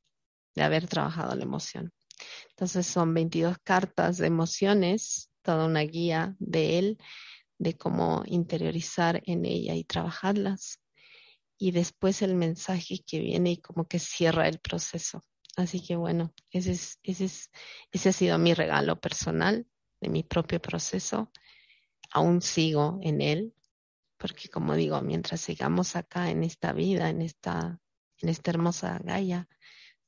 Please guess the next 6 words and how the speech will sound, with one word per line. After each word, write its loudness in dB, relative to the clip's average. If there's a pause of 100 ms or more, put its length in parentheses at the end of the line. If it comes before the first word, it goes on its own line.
(560)
estamos -2
sanando. -6 (920)
Así -2 (100)
que, -2 (320)
pero -2
bueno, 0